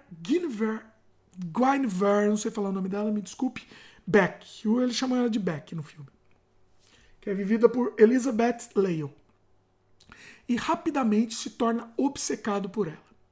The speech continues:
A série estreou na Lifetime em nove de setembro de dois mil e dezoito, nos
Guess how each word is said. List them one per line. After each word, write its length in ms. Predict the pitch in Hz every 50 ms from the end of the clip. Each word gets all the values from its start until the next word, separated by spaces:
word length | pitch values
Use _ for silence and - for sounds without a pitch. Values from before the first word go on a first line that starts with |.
| _ _ _ - - - - - - - - -
A 80 | 233
série 320 | 226 - - 339 330 339 392
estreou 420 | 359 - - 285 262 247 233 226
na 100 | 208 202
Lifetime 760 | 190 190 202 226 262 285 - - - 233 190 190 202 214 220 -
em 100 | - 208
nove 280 | 208 214 233 247 247 220
de 80 | -
setembro 340 | - 202 - - 175 160 180
de 80 | 175 175
dois 180 | 175 190 170
mil 120 | 160 175 185
e 20 |
dezoito, 440 | 202 262 254 262 247 240 349 - - _ _ _ _ - - - - - _ _ _ -
nos 360 | 240 240 220 - - - -